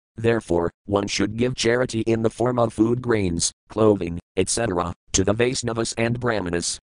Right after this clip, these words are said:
and whenever possible one should arrange for the protection of cows, who are very dear to the Lord.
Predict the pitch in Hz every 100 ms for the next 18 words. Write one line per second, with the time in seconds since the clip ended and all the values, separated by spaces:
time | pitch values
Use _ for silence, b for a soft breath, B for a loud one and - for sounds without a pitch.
0 | - 95 95 101 110 123 123 113 113 120
1 | 123 113 113 113 113 - 113 113 110 110
2 | 120 120 110 110 110 - 110 110 - 110
3 | 110 110 - 101 90 - - - 95 95
4 | 95 101 113 123 120 107 120 120 110 107
5 | 107 101 85 80